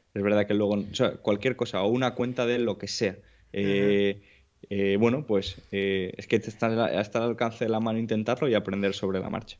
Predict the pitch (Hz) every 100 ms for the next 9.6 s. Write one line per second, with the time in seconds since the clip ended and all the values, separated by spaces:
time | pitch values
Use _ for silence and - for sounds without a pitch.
0 | - - - - - - _ _ _ _
1 | _ - 131 123 - - - - 143 147
2 | 208 226 214 196 - 175 220 214 240 -
3 | - - - 131 117 127 131 139 160 156
4 | 143 135 135 196 233 233 - - - -
5 | - - - - - - - - - -
6 | - 175 185 147 - - 175 190 190 190
7 | 196 196 196 190 196 - - - 202 214
8 | 214 190 180 180 156 131 123 123 - 135
9 | 135 135 151 180 190 214